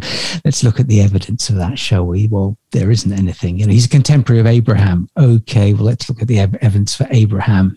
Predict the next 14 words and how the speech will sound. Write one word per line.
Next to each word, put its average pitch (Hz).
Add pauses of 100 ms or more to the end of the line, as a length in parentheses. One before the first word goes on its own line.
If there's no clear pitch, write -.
Hmm, 196
oh, 147
there 117
isn't 117
very 92
much, 90
is 104
there 90
really? 90
No, 104
he's 107
a -
composite -
character, 95